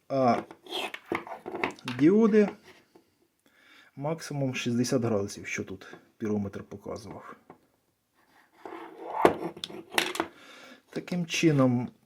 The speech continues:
при, навіть з таким вентилятором, не на повній потужності, вентилятор слабенький, всього сорок три,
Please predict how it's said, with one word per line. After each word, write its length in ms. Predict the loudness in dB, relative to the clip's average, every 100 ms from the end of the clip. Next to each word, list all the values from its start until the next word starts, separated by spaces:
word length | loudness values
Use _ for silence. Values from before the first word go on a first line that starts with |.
| _
при, 500 | 0 6 6 6 4 0 _ _ _ _ _ _ _ _ -12
навіть 320 | -4 -2 -2
з 140 | -6 -8
таким 300 | -4 0 4
вентилятором, 680 | 4 4 6 6 6 2 0 -8 -18 -14 -14 -12 -2
не 100 | 2
на 100 | 2
повній 360 | 2 0 0 0
потужності, 760 | -2 -2 0 2 2 -2 -8 -8 -6
вентилятор 540 | -4 2 4 4 2
слабенький, 580 | -2 -2 2 4 4 0
всього 600 | -2 -2 0 4 2 0 -6
сорок 320 | -2 -2 -2
три, 300 | -2 -2